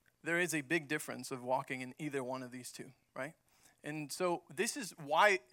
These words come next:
Christmas feels different. But it doesn't have to stop. Christmas could be every day. If we were to walk in the Spirit, if we were to walk in love,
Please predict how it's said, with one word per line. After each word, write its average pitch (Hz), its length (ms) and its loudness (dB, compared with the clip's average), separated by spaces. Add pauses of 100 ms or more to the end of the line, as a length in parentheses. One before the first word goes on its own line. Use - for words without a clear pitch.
Christmas 165 340 -6
feels 139 220 -6
different. 127 340 -10 (1000)
But 170 200 -4
it 180 80 0
doesn't 175 220 0
have 214 220 -4
to - 80 -6
stop. - 320 -8 (760)
Christmas 190 320 -4
could 175 140 -8
be 165 120 2
every 131 200 0
day. 196 180 -6 (760)
If 147 160 -6
we 180 100 -2
were 160 160 -2
to 147 80 -6
walk 131 260 0
in 127 100 -8
the 120 60 -10
Spirit, - 280 -4
if 147 120 -6
we 143 80 -4
were 131 80 -6
to 127 80 -12
walk 127 300 -2
in 120 120 -10
love, 131 280 0